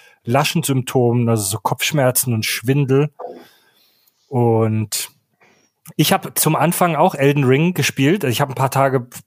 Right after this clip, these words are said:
vorher angefangen, Elden Ring zu spielen und hab dann auch ein paar Tage krank es versucht. Ich hab dann aber auch wieder aufgehört. Ey, ich hab beim ersten großen Boss bin ich nicht weitergekommen.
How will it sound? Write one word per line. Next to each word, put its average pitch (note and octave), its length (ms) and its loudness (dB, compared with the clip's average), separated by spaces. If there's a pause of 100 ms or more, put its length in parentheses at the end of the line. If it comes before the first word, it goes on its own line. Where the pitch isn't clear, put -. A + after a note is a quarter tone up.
(140)
vorher D3 360 2
angefangen, B2+ 540 0
Elden B2 220 0
Ring B2 180 0
zu - 120 -6
spielen D3+ 340 0
und B2+ 100 0
hab A#2 160 -4
dann A#2+ 140 -2
auch A2+ 80 -2
ein A#2 80 -6
paar B2 180 -4
Tage A#2 260 -2
krank C3+ 320 -2
es A#2+ 140 -2
versucht. A#2 400 -2 (480)
Ich - 140 -4
hab B2 100 -4
dann C3 140 2
aber A#2+ 140 2
auch A#2 120 0
wieder A#2 160 -2
aufgehört. A2 540 -2
Ey, A2 180 -2
ich G#2 140 -6
hab - 100 -10
beim B2 160 0
ersten B2 260 -4
großen B2 360 -2
Boss B2 240 0
bin C3+ 100 0
ich A#2 80 0
nicht A#2 160 -2
weitergekommen. B2 720 -2